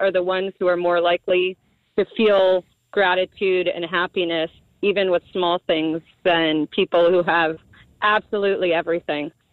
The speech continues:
So for me, like, if, when I left my home and went to school, I was happy because I got out of a situation that wasn't great. But I do believe going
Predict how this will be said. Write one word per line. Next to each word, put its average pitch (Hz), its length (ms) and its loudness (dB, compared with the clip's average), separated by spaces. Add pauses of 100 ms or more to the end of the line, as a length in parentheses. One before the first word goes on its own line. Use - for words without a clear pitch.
(160)
So 226 60 2
for 233 120 -2
me, 254 180 2
like, 208 200 0
if, - 60 -8 (160)
when 208 180 -4
I 208 140 0
left 220 280 -2
my 233 160 -2
home 233 240 -4
and 190 100 -6
went 208 180 -6
to 233 100 -4
school, 240 320 0
I 180 100 0
was 165 160 -4
happy 180 480 -4
because 165 260 -6
I 165 100 0
got 165 180 -2
out 160 200 0
of 156 140 -4 (140)
a 165 120 -8
situation 160 600 0
that 156 180 -6
wasn't 175 380 -2 (160)
great. 240 320 2 (640)
But 170 400 0 (160)
I 202 100 0
do 240 160 0
believe 214 520 2
going 208 380 0